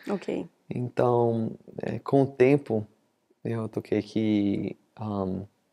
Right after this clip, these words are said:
Speaker 2: os parâmetros da escola, ou a visão da escola vai, ah, se inculcando na gente, né?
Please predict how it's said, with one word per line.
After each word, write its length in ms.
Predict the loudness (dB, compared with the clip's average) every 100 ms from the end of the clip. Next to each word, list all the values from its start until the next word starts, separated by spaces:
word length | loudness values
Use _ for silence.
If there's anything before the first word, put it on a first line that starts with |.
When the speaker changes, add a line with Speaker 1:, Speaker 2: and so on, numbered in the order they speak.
| _ _ _ _ _ _ _ -6
Speaker 2:
os 140 | 0
parâmetros 580 | 6 8 8 6 2 0
da 80 | 0
escola, 580 | -2 -2 0 0 -2 0
ou 680 | 0 2 0 0 -2 -4 0
a 120 | 2
visão 360 | 4 4 4 4
da 80 | 4
escola 520 | 0 -8 -8 -8 -12 _ _ _ _
vai, 640 | -8 -6 -4 -4 -4 -6 -10 _ _ _
ah, 340 | -8 -4 -4 -2
se 140 | 0
inculcando 460 | 2 2 2 0 0
na 160 | -2
gente, 340 | -2 -2 -4 -6
né? 200 | -8